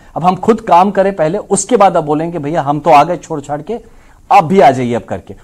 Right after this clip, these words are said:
हो सकता है दो चार लोग आने को तैयार हो जाए, हो सकता है दो चार लोगों को लगे कि "यस, uh, बिहार needs, uh, you more than your family maybe or your personal interest", जो भी है।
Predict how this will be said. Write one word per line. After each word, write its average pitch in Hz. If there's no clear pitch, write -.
हो 202
सकता 220
है 196
दो 185
चार 175
लोग 170
आने 156
को 160
तैयार 139
हो 135
जाए, 139
हो 160
सकता 165
है 165
दो 160
चार 156
लोगों 160
को 160
लगे 143
कि 143
"यस, -
uh, 123
बिहार 147
needs, 151
uh, 135
you 139
more 151
than 147
your 143
family 143
maybe 143
or 127
your 127
personal 131
interest", 123
जो 117
भी 117
है। 120